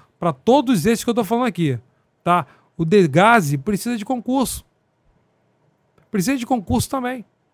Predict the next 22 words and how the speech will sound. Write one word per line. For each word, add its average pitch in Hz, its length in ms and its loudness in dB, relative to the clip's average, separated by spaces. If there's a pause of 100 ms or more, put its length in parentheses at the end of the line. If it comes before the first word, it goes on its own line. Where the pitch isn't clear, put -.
(560)
Então 202 220 -2
eu 233 60 2
acho 220 140 -2
que 226 80 -6
o, 185 200 -4
o 175 100 -6
secretário 165 480 -2
novo, 143 460 -4 (800)
que - 80 -12
é - 20 -6
uma 147 80 -6
pessoa 143 340 -6
muito 165 440 -2
bem 151 220 -2
indicada, 147 600 -8 (560)
entendeu? 143 260 -4
Que 165 100 -6
ele 156 120 -2
possa 160 540 -2
realmente 160 420 -2
se - 80 -10
debruçar 147 640 -4